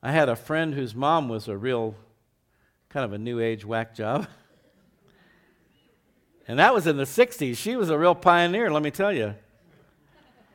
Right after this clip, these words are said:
I kept having these encounters, you know. Well, she gave me a book on transcendental meditation. I read that.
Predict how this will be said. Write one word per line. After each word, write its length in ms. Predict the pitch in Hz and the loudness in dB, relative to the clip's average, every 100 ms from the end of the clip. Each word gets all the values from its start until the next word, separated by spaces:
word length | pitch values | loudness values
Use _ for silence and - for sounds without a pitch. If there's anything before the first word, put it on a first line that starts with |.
| - | 0
I 120 | 180 | 2
kept 180 | 254 240 | 4 6
having 240 | 269 240 | 6 6
these 220 | 220 202 | 2 2
encounters, 760 | 185 170 - 208 240 165 131 113 | 0 0 0 2 2 2 -4 -4
you 100 | 135 | 0
know. 260 | 139 165 170 - _ _ _ _ _ _ _ _ _ _ _ _ _ _ | 2 0 -2 -12 _ _ _ _ _ _ _ _ _ _ _ _ _ _
Well, 160 | - - | -16 -12
she 160 | - 185 | -4 2
gave 200 | 214 208 | 4 4
me 120 | 185 | 2
a 60 | |
book 340 | 151 120 165 165 | 0 0 0 0
on 220 | 151 143 - | -4 -4 -10
transcendental 600 | - 156 151 147 143 143 | -4 -4 -4 -4 -4 -2
meditation. 680 | 139 135 131 131 127 123 123 | -2 -2 -2 -4 -4 -6 -8
I 60 | 120 | -6
read 280 | 117 127 110 | -4 -6 -2
that. 400 | 120 131 131 | -2 -2 -6